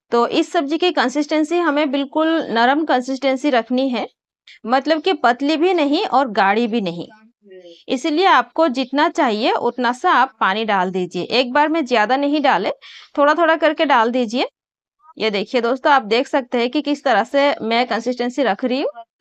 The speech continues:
अभी ढक ढक कर पाँच छः मिनट के लिए पका लेंगे और उतनी देर में हमारा जो हरा प्याज है वो बिल्कुल बढ़िया तरीके से पक जाएगा। तो देखिए दोस्तों, हमारी सब्जी लगभग तैयार हो चुकी है, हरे प्याज अच्छे से गल चुके हैं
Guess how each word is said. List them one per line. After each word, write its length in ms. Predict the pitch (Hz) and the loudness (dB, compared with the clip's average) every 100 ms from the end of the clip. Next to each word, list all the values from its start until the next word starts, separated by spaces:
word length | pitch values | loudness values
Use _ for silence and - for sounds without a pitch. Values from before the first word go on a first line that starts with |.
| _ - | _ -2
अभी 200 | 247 294 | 0 2
ढक 260 | 285 247 | 4 4
ढक 220 | 247 285 | 4 2
कर 140 | 285 311 | 2 0
पाँच 300 | 247 196 196 | 4 2 2
छः 140 | 294 | 0
मिनट 260 | 269 262 254 | 0 0 0
के 120 | 277 | 0
लिए 140 | 262 254 | 0 2
पका 320 | 240 208 214 | 0 2 2
लेंगे 400 | 277 262 226 311 | 2 0 2 2
और 240 | 339 226 | 2 2
उतनी 260 | 233 247 320 | 0 -2 -2
देर 220 | 320 285 208 | 2 0 0
में 120 | 247 | -2
हमारा 340 | 262 214 208 220 | -2 0 0 2
जो 140 | 262 | 0
हरा 200 | 247 202 | 0 -2
प्याज 340 | 208 214 220 220 | 2 2 2 0
है 160 | 247 | -2
वो 160 | 302 294 | 2 2
बिल्कुल 360 | 214 208 262 240 | 2 -4 -4 -2
बढ़िया 280 | 185 196 220 | 0 0 -2
तरीके 300 | 233 226 240 | -4 -4 -6
से 100 | 269 | -6
पक 240 | - 208 208 | -4 -4 0
जाएगा। 420 | 214 160 208 480 _ _ _ _ _ _ _ _ _ - - - - - | 0 0 -2 -4 _ _ _ _ _ _ _ _ _ -20 -20 -20 -14 -2
तो 100 | 247 | 2
देखिए 300 | 247 247 330 | 2 2 2
दोस्तों, 320 | 320 330 370 | 2 2 2
हमारी 260 | 302 277 311 | 2 2 2
सब्जी 300 | 302 240 302 | 0 0 2
लगभग 360 | 254 214 285 | 2 2 0
तैयार 340 | 294 233 214 254 | 2 2 4 2
हो 180 | 285 294 | 2 0
चुकी 340 | 311 262 269 | -2 -4 -2
है, 200 | 226 302 508 _ _ _ _ _ _ _ - | 0 0 -2 _ _ _ _ _ _ _ -2
हरे 180 | 220 226 | 0 2
प्याज 220 | 269 277 | 2 2
अच्छे 280 | 226 254 254 | 0 -2 0
से 160 | 294 | 0
गल 200 | 226 220 | 2 0
चुके 320 | 220 262 247 262 | 0 -2 0 0
हैं 200 | 262 | 0